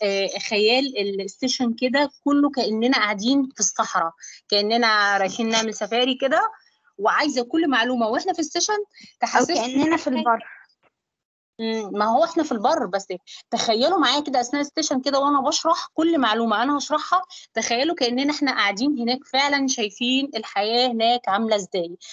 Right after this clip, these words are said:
Speaker 1: انا بس بوريكم الفيديو الاول عشان نعمل flash باك كده، لما ن-،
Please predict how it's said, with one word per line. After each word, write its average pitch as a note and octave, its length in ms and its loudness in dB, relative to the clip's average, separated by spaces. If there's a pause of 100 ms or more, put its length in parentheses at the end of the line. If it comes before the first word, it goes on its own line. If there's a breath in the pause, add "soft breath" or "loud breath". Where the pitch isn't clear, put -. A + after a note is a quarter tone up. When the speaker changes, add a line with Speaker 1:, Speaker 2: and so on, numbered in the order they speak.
(180 loud breath)
Speaker 1:
انا G3+ 120 0
بس B3+ 220 2 (520 loud breath)
بوريكم G3 760 2
الفيديو A#3 380 0
الاول A#3 280 2
عشان - 220 0
نعمل A3+ 300 0
flash A3+ 340 0
باك B3+ 220 0
كده، E4 340 2
لما G3+ 520 -2
ن-، G#3+ 200 -2